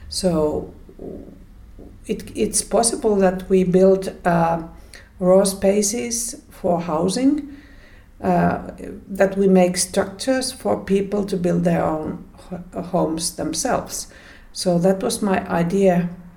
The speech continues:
uh, about ten years ago, that, okay, let's do the same thing in housing processes.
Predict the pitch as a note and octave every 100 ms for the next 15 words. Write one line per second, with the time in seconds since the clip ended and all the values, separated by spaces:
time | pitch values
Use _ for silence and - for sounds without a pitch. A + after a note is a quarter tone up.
0 | - F#3+ E3+ D#3+ - F#3 E3+ D#3+ D#3+ -
1 | - - F3 F3 G#3 A3 G#3+ C4 D4 D4+
2 | - - - - - - F#3+ F#3+ A3+ A3+
3 | F#3 D#3+ A3 - - A3+ G#3+ G3+ - G3+
4 | G3 G3 F#3 F#3 F#3 F3+ F3 E3+ D#3+ E3+
5 | F#3 - - - - - - - -